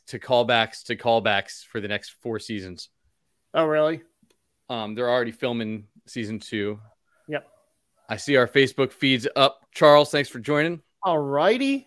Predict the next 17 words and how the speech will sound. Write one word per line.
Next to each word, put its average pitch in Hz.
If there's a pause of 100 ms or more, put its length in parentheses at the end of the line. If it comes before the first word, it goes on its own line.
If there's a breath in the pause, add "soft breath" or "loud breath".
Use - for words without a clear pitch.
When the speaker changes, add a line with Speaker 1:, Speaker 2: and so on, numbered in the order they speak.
(140)
Speaker 2:
Hey, 156
Charles. 185 (1200)
Welcome 139 (100)
Speaker 1:
Um, 113
Speaker 2:
back. 147 (100)
Yep, -
the 165
Winchesters 147
is 139
there 139
also. 143 (180)
Speaker 1:
So 143
it's, 139
uh, 165
it's, 127
it's - (640)
good. 160